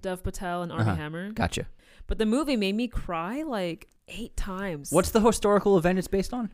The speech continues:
Speaker 1: So in two thousand eight, there were, uh, terrorist attacks on India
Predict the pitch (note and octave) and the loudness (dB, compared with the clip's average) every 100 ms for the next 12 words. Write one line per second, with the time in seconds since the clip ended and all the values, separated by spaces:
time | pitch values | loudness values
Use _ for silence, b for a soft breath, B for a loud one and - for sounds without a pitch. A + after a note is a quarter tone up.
0 | - - - A3 G#3 G3+ B3+ A#3+ B3 C4 | -12 -16 -2 0 2 0 -2 0 0 0
1 | A#3+ - F3+ E3+ - F#3+ F#3 F#3 F3 E3 | -4 -4 -6 -4 -8 -10 -6 -4 -2 -2
2 | D#3+ E3 D#3+ D#3 - - F3+ F3+ F3 F3 | -2 -6 -8 -8 -8 -6 -4 -6 -8 -10
3 | F3 D#3 - D#3+ E3+ F3 D3+ C#3+ C#3 | -10 -10 -12 -14 -12 -10 -10 -10 -12